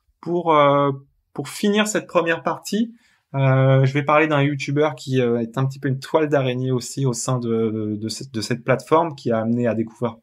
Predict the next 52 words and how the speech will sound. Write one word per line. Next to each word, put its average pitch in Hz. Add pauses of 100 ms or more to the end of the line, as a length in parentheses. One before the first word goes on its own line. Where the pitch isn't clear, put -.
plein, 156
plein 147
de 131
gens. 135 (560)
C'est -
un 170
youtubeur 185
qui 165
a, 131
euh, 123
aucune 180
difficulté 165
à 147
parler 143
de 123
tout 127
le 143
monde, 135
que 120
ce 117
soit, 135
euh, 107
à 110
gauche, 127
euh, 107
comme 117
à 113
droite, 110 (540)
euh, 113
qui 113
a 131
aucune 185
difficulté 160
à, 120
euh, 107 (320)
euh, 101
parler 139
avec 165 (400)
tout -
le 127
monde, 135 (340)
que 123
ce 127
soit, 127
euh, 107
de 123
la 135
droite, 135
euh, 107
à -
l'extrême 117
droite, 120